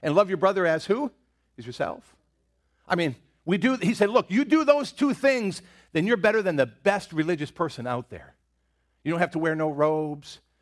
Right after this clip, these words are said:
You don't have to have any education. You do those two things right there, then you are absolutely drawing your Father's heart."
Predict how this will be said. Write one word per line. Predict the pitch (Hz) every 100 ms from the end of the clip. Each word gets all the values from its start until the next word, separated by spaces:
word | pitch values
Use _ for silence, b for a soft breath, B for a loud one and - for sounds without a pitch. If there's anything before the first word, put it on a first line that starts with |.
| _
You | 160
don't | 165
have | 170
to | 160
have | 160
any | 147 143
education. | 135 143 143 120 120 - b
You | 160 320
do | 339 320
those | 302 285
two | - 269
things | 240 247 147
right | 185 247 285 220
there, | 240 208 175 151 B B
then | 170 151
you | 147 196 202 202 - _ _
are | 123 120 120 _
absolutely | 156 185 - - 143 156 147
drawing | 113 113 117 185 196 139 92 - _ _ _
your | _ 95
Father's | 110 104 82 -
heart." | - _ _